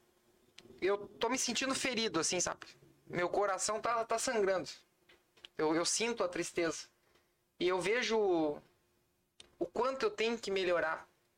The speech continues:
Esse lado sanguíneo, ele é péssimo. Eu até disse pra vocês, né?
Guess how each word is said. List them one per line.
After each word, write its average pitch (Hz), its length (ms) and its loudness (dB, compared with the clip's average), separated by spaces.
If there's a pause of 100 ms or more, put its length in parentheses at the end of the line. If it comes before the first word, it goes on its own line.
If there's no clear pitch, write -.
(340)
Esse 202 240 0
lado 220 280 2
sanguíneo, 202 680 2
ele 185 120 2
é 190 60 0
péssimo. 190 600 -2 (880)
Eu 175 220 2
até 175 240 0
disse 202 280 -2
pra 202 140 -2
vocês, 196 420 0
né? 143 160 -2